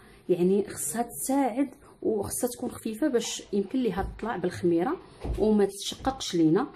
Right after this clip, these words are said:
الا كانت قاصحه سير غادي تشقق.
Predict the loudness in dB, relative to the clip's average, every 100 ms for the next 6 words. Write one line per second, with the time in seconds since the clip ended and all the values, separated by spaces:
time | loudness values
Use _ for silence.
0 | -16 -6 2 2 2 0 0 -2 -2 0
1 | -2 -4 -4 -16 -10 -6 -4 4 6 6
2 | 0 -4 0 2 0 0 -4 -8 -12